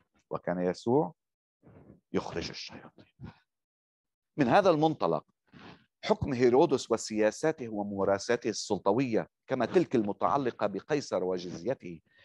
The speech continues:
ما هي إلا تجسيدات لقبضة الشيطان على العالم. مواجهة حكم إيرو-، هيرودس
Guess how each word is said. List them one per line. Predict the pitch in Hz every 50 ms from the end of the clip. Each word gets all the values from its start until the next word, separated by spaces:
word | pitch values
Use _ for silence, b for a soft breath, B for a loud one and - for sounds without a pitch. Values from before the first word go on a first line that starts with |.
| b b 117 b _
ما | 113 110 123 131
هي | 139 185 190 165
إلا | 127 - - 131 123 120 117 110
تجسيدات | - - 110 101 - - - - - 104 98 90 - - 104 104 - 151
لقبضة | 123 107 101 101 101 - - - 156 131 110 120 117 - -
الشيطان | 120 - - - - 131 113 107 - _ 156 190 220 208 160 120 107
على | - 107 107 101
العالم. | 101 98 - - 104 104 101 92 90 90 85 76 - - _ - - _ _ _ _ _ _ _ _ _ _ _ _ _ b b b b b -
مواجهة | 131 123 135 156 196 202 156 175 160 147 139 -
حكم | - 214 - - 160 139 110
إيرو-، | - 127 120 127 160 160
هيرودس | 117 127 127 120 151 190 190 180 151 -